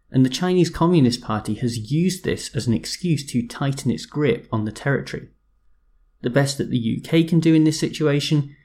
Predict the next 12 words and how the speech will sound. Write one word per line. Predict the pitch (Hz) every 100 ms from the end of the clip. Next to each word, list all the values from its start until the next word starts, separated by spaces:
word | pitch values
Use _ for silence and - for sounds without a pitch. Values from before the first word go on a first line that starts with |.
| _ -
is | 139 135
to | 131
stick | - 170 -
to | 123
its | -
principles, | - 190 - - 101 - - - _ _ _ -
and | 127 123
that | 170 -
begins | 113 107 101 98 - -
in | 110
the | 98
courts. | - 110 - - - -